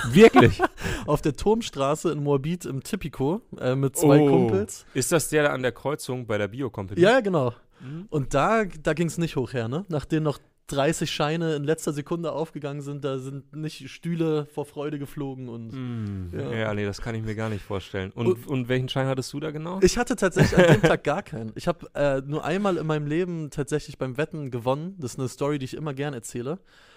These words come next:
Speaker 2: Weil ich hab mit zwei Euro hundertachtundzwanzig Euro gewonnen.
Speaker 1: Ja, Glücksspiel kann süchtig machen.
Speaker 2: Glücksspiel kann süchtig machen. Äh, es war auch ein Champions League Abend und ein Ergebnis hat gefehlt. Es war Bayer Leverkusen gegen Atletico Madrid.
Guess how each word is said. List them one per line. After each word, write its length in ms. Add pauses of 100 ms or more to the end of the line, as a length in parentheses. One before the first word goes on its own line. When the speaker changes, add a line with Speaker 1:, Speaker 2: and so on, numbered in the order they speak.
(160)
Speaker 2:
Weil 80
ich 100
hab 120
mit 120
zwei 360
Euro 520
hundertachtundzwanzig 720
Euro 180
gewonnen. 300
Speaker 1:
Ja, 140
Glücksspiel 380
kann 160
süchtig 320
machen. 180
Speaker 2:
Glücksspiel 300
kann 120
süchtig 280
machen. 280 (840)
Äh, 140
es 140
war 140
auch 160
ein 100
Champions 440
League 200
Abend 380
und 320
ein 200
Ergebnis 460
hat 140
gefehlt. 420
Es 140
war 80
Bayer 320
Leverkusen 640
gegen 180
Atletico 480
Madrid. 360